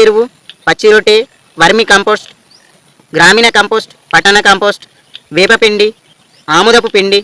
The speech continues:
గానుగ పిండి, మేకల ఎరువు, కోళ్ళ ఎరువులు మొదలగునవి. రెండవది జీవన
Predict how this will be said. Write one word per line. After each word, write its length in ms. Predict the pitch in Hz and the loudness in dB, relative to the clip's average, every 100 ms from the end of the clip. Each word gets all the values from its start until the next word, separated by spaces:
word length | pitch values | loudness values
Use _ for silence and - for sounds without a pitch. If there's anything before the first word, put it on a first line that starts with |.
| - _ - - - _ _ _ _ _ - - _ _ _ _ _ _ - 156 | -6 _ -20 -20 -20 _ _ _ _ _ -20 -20 _ _ _ _ _ _ -4 0
గానుగ 280 | 175 214 226 | 2 2 2
పిండి, 240 | 208 202 202 214 _ _ _ _ _ _ _ - | 0 -2 -2 -4 _ _ _ _ _ _ _ -4
మేకల 320 | 165 196 226 220 | -2 2 2 2
ఎరువు, 200 | 196 185 202 _ - _ - 180 | 2 -2 -8 _ -20 _ -6 0
కోళ్ళ 180 | 196 220 214 | 2 4 2
ఎరువులు 260 | 202 196 214 | 0 -2 -2
మొదలగునవి. 520 | 190 202 202 185 151 - - - - - _ - - - - _ _ - _ _ 185 | 2 2 2 0 -4 -8 -20 -20 -20 -20 _ -20 -20 -20 -20 _ _ -20 _ _ -2
రెండవది 400 | 220 240 233 277 - _ - _ _ _ _ _ _ _ _ - _ _ _ _ 147 | 2 4 4 2 -6 _ -20 _ _ _ _ _ _ _ _ -20 _ _ _ _ -4
జీవన 240 | 214 254 | 2 4